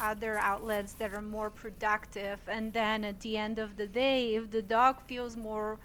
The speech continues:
fulfilled because they were able to do things that they enjoy,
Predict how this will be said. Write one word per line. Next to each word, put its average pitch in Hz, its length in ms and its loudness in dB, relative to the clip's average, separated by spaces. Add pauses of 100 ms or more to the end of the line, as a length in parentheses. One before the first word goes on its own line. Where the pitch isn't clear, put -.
(220)
fulfilled 220 720 -6
because 208 600 -4
they 214 140 -4
were 208 220 -4
able 226 420 -4
to 220 120 -10
do 220 300 -12
things 220 260 -10
that 208 180 -2
they 208 240 -2
enjoy, 226 840 4